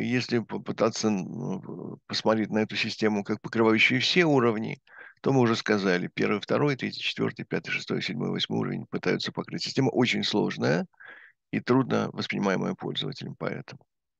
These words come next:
Заключение. Пользователь выбирает ту систему, которая соответствует его уровням, но не вообще любимым уровням, а те, которые актуализируются в связи с решением определённой задачи.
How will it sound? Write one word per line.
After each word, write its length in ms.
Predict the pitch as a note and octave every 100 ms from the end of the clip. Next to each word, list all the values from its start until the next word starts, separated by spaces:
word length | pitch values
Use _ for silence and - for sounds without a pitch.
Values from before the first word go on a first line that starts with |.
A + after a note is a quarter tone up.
| _ _ _ _ _ _ - - - - - -
Заключение. 1040 | A2 C3+ D3+ C3+ - G#2 D#2+ D#2+ D#2 E2+ - - _
Пользователь 420 | - C#3 A#2 G2+ G2+
выбирает 360 | G2+ G2+ F#2+
ту 100 | G#2
систему, 480 | - - - D3 D3+
которая 240 | A#2 G#2+
соответствует 540 | F#2+ G2+ B2 A#2+ A2 G2+
его 180 | G#2+ -
уровням, 760 | A#2+ A2+ G2 E2+ D#2 F2 F2 -
но 320 | A2 A2 G2
не 160 | A2
вообще 320 | G2 F#2+ - F3+
любимым 460 | D3+ A#2+ G2+ F#2+
уровням, 320 | E2 E2+ F2 -
а 160 | F#2
те, 200 | F#2+ C#3+
которые 300 | C#3+ C3 A2
актуализируются 880 | G2+ G2 G2+ G2+ C3+ A#2 G#2 F#2 F2+ -
в 60 |
связи 160 | - -
с 120 | -
решением 400 | - A2+ B2 -
определённой 600 | - - F2+ F#2 F#2+ F#2 -
задачи. 560 | - E2+ - - -